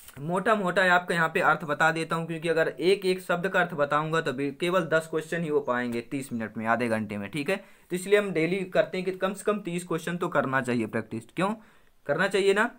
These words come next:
बिल्कुल करना चाहिए। चलिए इसका आंसर देख लेते हैं। क्वेश्चन देखिए,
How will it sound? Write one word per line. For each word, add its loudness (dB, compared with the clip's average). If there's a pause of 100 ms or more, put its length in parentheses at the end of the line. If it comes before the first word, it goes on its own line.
(120)
बिल्कुल -2
करना 0
चाहिए। -2
चलिए 0
इसका -2
आंसर 0
देख -4
लेते -2
हैं। -2 (360)
क्वेश्चन -2
देखिए, 0